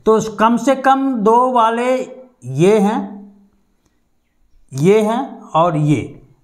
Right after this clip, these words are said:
at least two ये तीनों और उसके बाद ये दो से ज़्यादा यानी तीन वाला। तो total percentage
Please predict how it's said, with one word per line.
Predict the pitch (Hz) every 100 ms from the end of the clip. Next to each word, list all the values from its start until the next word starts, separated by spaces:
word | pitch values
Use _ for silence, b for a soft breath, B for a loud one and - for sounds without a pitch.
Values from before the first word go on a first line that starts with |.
| -
at | - - 214
least | 269 262 214 -
two | 240 262 240
ये | 196 240
तीनों | 247 247 254 269 302
और | 302 - 180 202 220
उसके | 226 - 254
बाद | 202 202 220 240 - -
ये | 170 214 214 - 160
दो | 156 208 240
से | 233 254
ज़्यादा | 202 196 175 127 - - - 170
यानी | 180 196
तीन | 202 214 196
वाला। | 165 131 113 104 B B
तो | 202
total | 196 220 226 220 277
percentage | 277 240 - 226 214 208 190 - - -